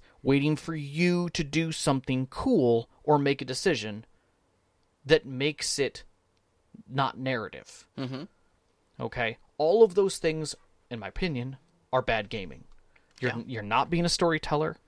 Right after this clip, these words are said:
Speaker 1: You're not being a good player. And you're, you're not understanding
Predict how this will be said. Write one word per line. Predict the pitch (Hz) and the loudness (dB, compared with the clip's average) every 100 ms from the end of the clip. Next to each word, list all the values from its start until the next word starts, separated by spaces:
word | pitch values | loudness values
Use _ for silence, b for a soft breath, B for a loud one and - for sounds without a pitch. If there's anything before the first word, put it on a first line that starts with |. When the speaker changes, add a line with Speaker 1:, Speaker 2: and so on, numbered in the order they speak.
| _ | _
Speaker 1:
You're | 120 113 | -6 -4
not | 107 139 180 - | 0 0 0 -4
being | 127 120 107 | -6 -4 -6
a | |
good | 101 107 - | -2 -4 -2
player. | - 98 98 104 _ _ _ _ _ _ _ | -2 -2 -6 -12 _ _ _ _ _ _ _
And | 143 139 | -2 0
you're, | 139 123 b b - | -2 -4 b b -4
you're | 147 | -2
not | 147 156 | 0 -2
understanding | 151 139 143 135 127 123 120 113 | -4 -6 -6 -6 -6 -6 -10 -12